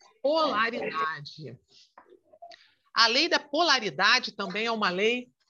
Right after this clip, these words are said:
Agora, é, é, é bem interessante, porque essa lei, tem gente que confunde a lei quatro da polaridade com a última lei, hein? A lei da polaridade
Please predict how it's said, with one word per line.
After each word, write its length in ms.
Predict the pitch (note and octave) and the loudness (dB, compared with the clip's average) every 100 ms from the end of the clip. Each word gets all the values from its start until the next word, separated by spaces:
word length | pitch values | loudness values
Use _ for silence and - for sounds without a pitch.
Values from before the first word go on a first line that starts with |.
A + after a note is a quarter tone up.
| - - - - | -20 -20 -14 -2
Agora, 600 | F#3 F#3 A#3 B3 A3+ - | 0 2 2 4 4 4
é, 480 | F#3+ F3+ F3 F3 D#3 | 0 -2 -2 -4 -2
é, 40 | E3+ | 0
é 20 | |
bem 180 | F#3+ B3 | 0 0
interessante, 560 | B3 G3 G3 A3 A3+ | 0 -2 -2 -6 -6
porque 200 | - - | -10 -8
essa 180 | G#3 G3 | -6 -4
lei, 320 | F#3+ A3+ A3 - | -4 -6 -8 -10
tem 160 | G#3 | -8
gente 200 | G3 A3 | -6 -6
que 100 | - | -8
confunde 760 | A3 B3+ B3 - G#3+ A3+ C4+ C4+ _ | -8 -10 -10 -10 -8 -8 -10 -12 _
a 260 | G3 G3+ G3 | 2 2 2
lei 580 | F3+ F3+ F#3 F#3+ F#3+ _ - | 0 -2 -2 -4 -6 _ -2
quatro 500 | F#3+ E3+ F3+ G3 A#3 | 4 6 6 4 -4
da 140 | F#3 | -8
polaridade 720 | E3+ - E3 E3 D#3+ F3 G3+ - | -8 -6 -4 -4 -2 0 0 -4
com 120 | A3 | -2
a 60 | |
última 380 | F#3+ G3+ - C4+ | -2 -4 -8 -6
lei, 320 | C#4 D3+ C#3+ | -6 -6 -6
hein? 200 | F3 A3+ - - - - - | -6 -6 -10 -20 -20 -20 -2
A 120 | G#3+ | 2
lei 140 | B3 F4+ | 4 2
da 120 | D#4 | -2
polaridade 920 | A3+ F#3 D#3+ D3+ E3 F#3+ F3 E3+ - | -2 -2 -2 -4 2 2 0 -8 -14